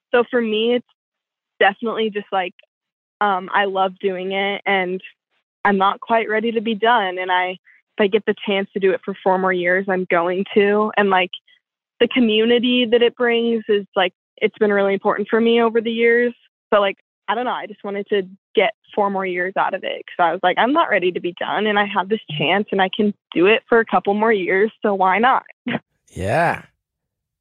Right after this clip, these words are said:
Speaker 2: Do it.
Speaker 1: Yeah.
Speaker 2: What are your, uh, what's your family saying about the choice? They got your back or are they baffled?
Speaker 1: So I, honestly, I really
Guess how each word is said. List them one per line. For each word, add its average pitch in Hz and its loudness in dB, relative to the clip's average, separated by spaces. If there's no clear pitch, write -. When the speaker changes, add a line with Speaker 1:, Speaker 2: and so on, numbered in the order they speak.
Speaker 2:
Do 185 -2
it. 156 -4
Speaker 1:
Yeah. 311 0
Speaker 2:
What 131 2
are 139 0
your, 127 0
uh, 120 0
what's 113 -6
your 127 -2
family 131 0
saying 80 -8
about 85 -6
the - -20
choice? - -12
They 98 -8
got 92 0
your 101 0
back 107 0
or 110 2
are 104 0
they 98 -2
baffled? - -8
Speaker 1:
So 233 4
I, 247 2
honestly, 240 2
I 190 -2
really 254 -6